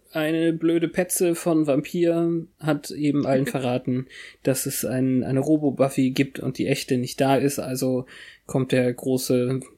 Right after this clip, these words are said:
Speaker 1: Dämon-Rocker-Clan.
Speaker 2: Ja. Hell's Mouth Angels.
Speaker 1: Ja, nicht ganz.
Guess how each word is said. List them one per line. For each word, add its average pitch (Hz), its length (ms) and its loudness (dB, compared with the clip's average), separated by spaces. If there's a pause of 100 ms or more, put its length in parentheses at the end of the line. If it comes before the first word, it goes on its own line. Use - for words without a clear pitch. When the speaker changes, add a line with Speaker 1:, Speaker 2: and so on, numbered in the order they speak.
Speaker 1:
Dämon-Rocker-Clan. 131 1900 0 (1400)
Speaker 2:
Ja. 175 280 2 (1300)
Hell's 202 460 2
Mouth 180 280 2
Angels. 160 720 0 (560)
Speaker 1:
Ja, 156 160 4
nicht 190 180 0
ganz. - 460 -2